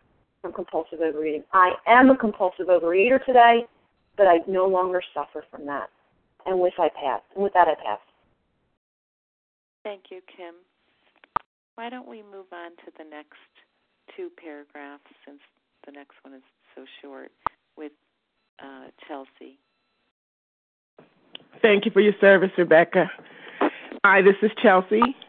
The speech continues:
Speaker 3: I'm a recovered compulsive overeater. What is the solution? Perhaps I can best answer this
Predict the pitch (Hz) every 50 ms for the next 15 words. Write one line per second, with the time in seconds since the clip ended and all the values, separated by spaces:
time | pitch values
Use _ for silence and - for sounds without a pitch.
0 | _ _ _ _ - 156 165 165 160 170 170 - 196 185 170 165 170 - - 165
1 | - - 175 165 165 - - 151 156 165 156 143 151 151 - - 156 170 165 165
2 | 143 135 139 - - _ _ _ _ _ - - - - - - - - - _
3 | _ _ _ _ _ _ _ _ _ - - 220 247 262 302 285 240 240 233 226
4 | - - 220 214 208 196 196 190 175 - - 123 110 107 104 104 - _ _ _
5 | _ _ _ _ _ _ _ - 185 180 190 220 214 240 - - 262 233 226 -
6 | 233 214 196 196 190 190 190 - - - 165 185 180 196 208 - - 190 156 120
7 | 127 131 131 127